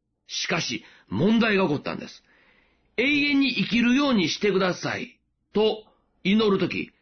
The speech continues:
若さも保てるように求めるのを忘れたからです。その青年は年とともに老い、そして骨と皮だけで、今や見る影もないんですね。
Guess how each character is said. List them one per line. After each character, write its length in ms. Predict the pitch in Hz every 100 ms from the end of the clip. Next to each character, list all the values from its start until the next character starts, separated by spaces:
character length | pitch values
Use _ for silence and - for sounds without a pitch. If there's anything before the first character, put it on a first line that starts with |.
| _ _ _
若 380 | 135 190 311 320
さ 120 | 294
も 180 | 240 -
保 260 | 175 220
て 100 | 208
る 180 | 214 208
よ 200 | 190 196
う 40 | 165
に 160 | 165
求 260 | 127 175 202
め 100 | 185
る 80 | 165
の 160 | 127
を 80 | 123
忘 160 | 175 202
れ 100 | 151
た 100 | 101
か 80 |
ら 60 | 76
で 120 | -
す。 160 | - - _ _ _ _ _ - 139
そ 100 | 226
の 60 |
青 200 | 220 220
年 140 | 208 180
は 280 | 165 156 - - _
年 240 | 247 254
と 120 | - 196
と 120 | 151
も 120 | 135
に 260 | 123 117 - -
老 160 | 190
い、 200 | 147 87 - _ _ _
そ 160 | - 185
し 80 |
て 320 | - 120 - -
骨 360 | - - 269 247
と 140 | 165
皮 280 | - 131 170
だ 140 | 208
け 80 | 202
で、 260 | 208 233 - - _
今 280 | 123 160 226
や 280 | 233 139 - _
見 160 | 113 185
る 120 | 294
影 180 | 240 180
も 80 |
な 120 | 135 120
い 60 |
ん 40 | 120
で 80 |
す 100 | 92
ね。 360 | 208 254 135 -